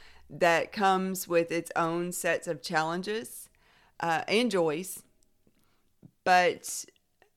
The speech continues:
homeschooling middle school and high school both, um, it's like entering a new chapter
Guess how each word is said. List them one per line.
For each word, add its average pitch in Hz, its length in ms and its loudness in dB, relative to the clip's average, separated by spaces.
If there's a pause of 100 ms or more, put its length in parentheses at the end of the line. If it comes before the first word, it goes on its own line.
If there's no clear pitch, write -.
(460)
homeschooling 214 880 0
middle 190 260 -2
school 202 320 -2
and 180 160 0
high 180 140 2
school 180 220 -2
both, 147 580 -8
um, 160 320 -4
it's 175 220 -4
like 175 360 -2
entering 175 520 -2
a 160 160 -4
new 170 180 -2
chapter 196 600 -2